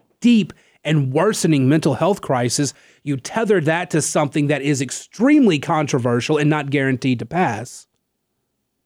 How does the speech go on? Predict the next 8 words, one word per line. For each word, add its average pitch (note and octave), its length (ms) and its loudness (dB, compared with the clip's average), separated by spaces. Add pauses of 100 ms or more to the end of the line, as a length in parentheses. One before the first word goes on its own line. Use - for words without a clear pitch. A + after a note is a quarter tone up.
(960)
you D3+ 200 0
risk C#3+ 720 0 (680)
those D#3+ 260 2
necessary D3 760 2
initiatives. - 800 -2 (1400)
Needlessly D#3 800 0
risk B2+ 320 -4
them. - 280 -20